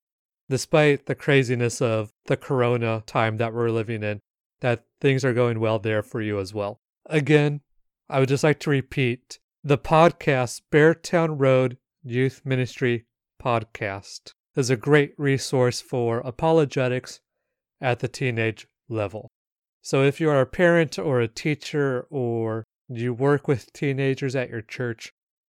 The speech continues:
please listen to a couple of episodes and then pass it on to the teenagers that are in your life. I think they would greatly benefit from it. Thank you for listening today.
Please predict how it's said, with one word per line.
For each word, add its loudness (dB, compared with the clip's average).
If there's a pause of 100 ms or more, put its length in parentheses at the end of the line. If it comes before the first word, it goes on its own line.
(140)
please 0 (140)
listen 2
to 0
a 0
couple -2
of -4
episodes -4
and -6
then -4
pass -4
it -2
on -4 (300)
to -2
the -2
teenagers -4
that -6
are -6
in -12
your -12
life. -14 (260)
I -6
think -6
they -2
would -4
greatly -4
benefit -6 (180)
from -8
it. -12 (1160)
Thank 4
you 2
for 2
listening 2
today. 4